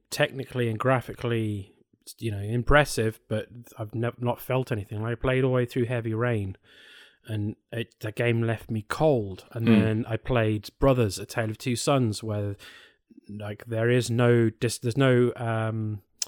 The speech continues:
Speaker 1: legible dialogue at all, and, you know, there's no, you know, facial, like, no detailed facial expressions on the characters, and that game left me in tears.
Speaker 2: Yeah.
Speaker 1: And, you know, um, it's, it's,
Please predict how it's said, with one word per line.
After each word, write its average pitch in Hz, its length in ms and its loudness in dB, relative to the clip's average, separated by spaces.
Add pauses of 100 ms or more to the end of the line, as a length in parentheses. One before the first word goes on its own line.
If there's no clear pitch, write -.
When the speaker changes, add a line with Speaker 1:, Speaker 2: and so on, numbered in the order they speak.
(340)
Speaker 1:
legible 113 380 0
dialogue 113 580 2
at - 160 -6
all, 120 260 2
and, 101 220 -4
you 101 200 -10
know, 101 80 -10
there's 107 160 -14
no, 123 160 0
you 110 420 -2
know, 104 320 -4
facial, 113 480 -6
like, 117 100 -2
no 120 140 -2
detailed 113 440 -4
facial 117 280 -2
expressions 110 420 -6
on 107 80 -6
the 110 80 -6
characters, 113 440 -4
and 107 240 -6 (420)
that 113 380 -4
game 117 440 2
left 110 300 -4
me 117 220 0
in 113 100 0
tears. 113 720 -2
Speaker 2:
Yeah. 135 120 0
Speaker 1:
And, 98 260 -6 (580)
you 117 80 -6
know, 107 280 2 (100)
um, 113 480 0 (100)
it's, 120 200 -6
it's, - 240 -6